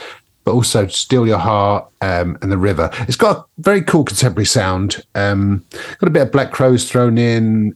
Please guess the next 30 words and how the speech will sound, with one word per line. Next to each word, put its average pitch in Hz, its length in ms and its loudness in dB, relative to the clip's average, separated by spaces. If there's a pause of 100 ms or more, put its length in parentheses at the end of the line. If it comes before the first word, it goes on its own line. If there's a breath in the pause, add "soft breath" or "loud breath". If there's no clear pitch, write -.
um, 92 880 -6 (400 soft breath)
got - 100 -2
a 76 40 -12
bit - 160 -6
of - 40 -20 (600)
sort - 180 -6
of - 180 -18
Dirty 92 300 -4
Honey 90 320 -2
kind 85 300 -2
of 80 120 -4
sound 85 600 -4
to 87 160 -2
it, - 140 -4
but 92 180 -2
they're, 120 160 2
they're 135 180 0
not 139 140 2
quite - 220 -2
the - 40 -2
same 95 280 0
as 80 80 -4
Dirty 90 300 -2
Honey. 95 180 0
There's 107 120 2
been 113 480 0
similarities 98 760 -2
mentioned, 87 480 -2
but, 85 260 -4
um, 90 240 0